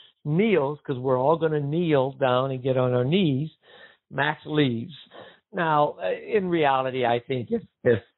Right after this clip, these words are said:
if Shahid would have saw Max there, he would have probably laughed. But, you know, I didn't know that. I mean, he's a guest, and I, and I was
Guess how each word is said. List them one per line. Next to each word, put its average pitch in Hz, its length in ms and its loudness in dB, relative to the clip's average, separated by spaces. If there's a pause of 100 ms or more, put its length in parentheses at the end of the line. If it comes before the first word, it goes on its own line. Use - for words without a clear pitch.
(120)
if 113 140 4 (120)
Shahid 135 400 0
would 131 140 0
have 123 160 -4
saw 127 180 4
Max 120 340 -4 (120)
there, 117 460 0 (480)
he 139 120 -2
would 120 220 2
have 110 160 0 (260)
probably 110 340 -2
laughed. 107 420 -4 (500)
But, 147 280 0
you 180 120 -4
know, 123 240 2
I 143 180 -2
didn't 151 300 -6
know 123 300 2
that. 107 440 -2
I 117 60 -6
mean, 110 240 2
he's 131 200 0
a 123 60 2
guest, 120 560 0
and 113 160 -4
I, 113 280 0 (120)
and 117 120 -2
I 117 220 2 (120)
was 117 160 -2